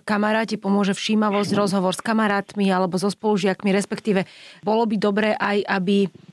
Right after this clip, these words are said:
títo, e, rovesníci dali vedieť, že teda niekto z ich kamarátov má problém, aby to dali vedieť, posunuli to či už pedagógom, alebo teda psychológom, alebo rodičom,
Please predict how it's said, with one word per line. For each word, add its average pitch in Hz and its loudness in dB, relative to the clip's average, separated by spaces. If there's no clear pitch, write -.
títo, 202 0
e, 139 -18
rovesníci 202 2
dali 190 0
vedieť, 190 0
že 185 -2
teda 180 2
niekto 185 2
z - -6
ich 190 0
kamarátov 180 0
má 175 2
problém, 180 2
aby 170 -2
to 165 -8
dali 170 0
vedieť, 170 0
posunuli 170 2
to 160 -2
či 170 0
už - -6
pedagógom, 165 -2
alebo 160 0
teda 156 -2
psychológom, 170 -2
alebo 170 0
rodičom, 165 0